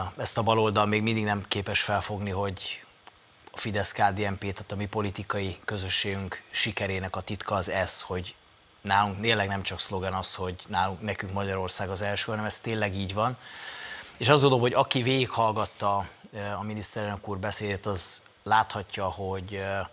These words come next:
mindent meg fog tenni a kormány és a Fidesz-K D N P, mi a parlamentben is annak érdekében, hogy a nehéz körülmények között, amely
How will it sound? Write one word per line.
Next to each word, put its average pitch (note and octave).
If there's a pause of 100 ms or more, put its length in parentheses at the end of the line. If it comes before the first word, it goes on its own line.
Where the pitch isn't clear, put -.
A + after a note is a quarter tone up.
(300)
mindent G2
meg G#2
fog -
tenni F#2
a -
kormány B2
és -
a -
Fidesz-K A#2
D G#2+
N G2+
P, G2 (160)
mi G#2
a F#2
parlamentben G2
is F2+
annak F#2+
érdekében, A2 (400)
hogy A2+
a A2+
nehéz B2+
körülmények G2
között, F#2+
amely F2+